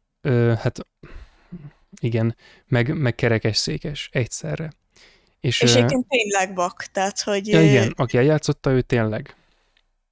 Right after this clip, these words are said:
Speaker 2: Egyébként szerintem én ilyet még nem is láttam, hogy, ö,
Speaker 1: És
Speaker 2: valaki
Speaker 1: valószínűleg ő se. Ö, bocsánat, ez elég sz-, szar volt, igen.
Speaker 2: <laughs> És, ö, ez, ez nekem nagyon tetszett, hogy, hogy, ö,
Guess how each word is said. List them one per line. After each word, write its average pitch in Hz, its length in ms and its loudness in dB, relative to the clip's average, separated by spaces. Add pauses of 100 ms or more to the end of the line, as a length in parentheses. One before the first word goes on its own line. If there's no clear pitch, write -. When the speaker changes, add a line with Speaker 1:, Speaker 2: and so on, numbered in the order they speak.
(300)
Speaker 2:
Egyébként 214 360 -4
szerintem 240 280 -2
én 240 180 0
ilyet 240 220 0
még 247 120 -2
nem 208 120 -6
is - 160 -6
láttam, 190 580 -10
hogy, 202 320 -6
ö, 185 60 -2
Speaker 1:
És 185 160 0
Speaker 2:
valaki 147 200 2
Speaker 1:
valószínűleg 113 400 2
ő 107 40 2
se. 127 220 -4
Ö, 151 180 0
bocsánat, 143 400 -8
ez 139 100 -6
elég 143 220 -8
sz-, - 220 -16
szar - 220 -8 (120)
volt, 427 120 2
igen. - 260 2
Speaker 2:
<laughs> - 80 0 (1400)
És, 214 420 -2
ö, 220 500 0
ez, 220 220 -2
ez 226 120 -2
nekem 240 260 -4
nagyon 196 280 -2
tetszett, - 460 -8
hogy, 196 340 -10 (240)
hogy, 202 320 -8
ö, 202 260 -6